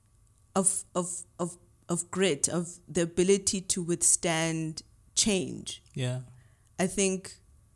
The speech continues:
Speaker 1: part of my life,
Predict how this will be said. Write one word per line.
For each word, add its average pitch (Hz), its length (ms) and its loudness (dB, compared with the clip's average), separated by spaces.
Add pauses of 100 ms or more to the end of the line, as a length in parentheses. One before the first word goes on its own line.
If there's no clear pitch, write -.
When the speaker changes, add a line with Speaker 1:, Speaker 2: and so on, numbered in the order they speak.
(1000)
Speaker 1:
part 208 200 6
of 196 160 2
my 165 560 2 (220)
life, 151 840 -2